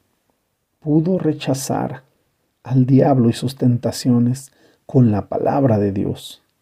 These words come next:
Y es a partir de ese momento, después de la prueba, que comienza su ministerio.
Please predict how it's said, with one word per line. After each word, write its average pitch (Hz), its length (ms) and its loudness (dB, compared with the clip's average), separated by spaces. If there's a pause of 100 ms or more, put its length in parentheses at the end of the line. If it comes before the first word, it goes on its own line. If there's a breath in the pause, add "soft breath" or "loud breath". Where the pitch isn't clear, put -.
(500 soft breath)
Y 139 100 0
es 135 100 0
a 196 120 0
partir 165 460 2
de 196 80 4
ese 214 180 0
momento, 135 920 4 (200)
después 123 400 -2
de 160 100 4
la 170 180 0
prueba, 135 600 4 (360 soft breath)
que 135 160 -6
comienza 147 600 6
su - 160 -4
ministerio. 127 800 0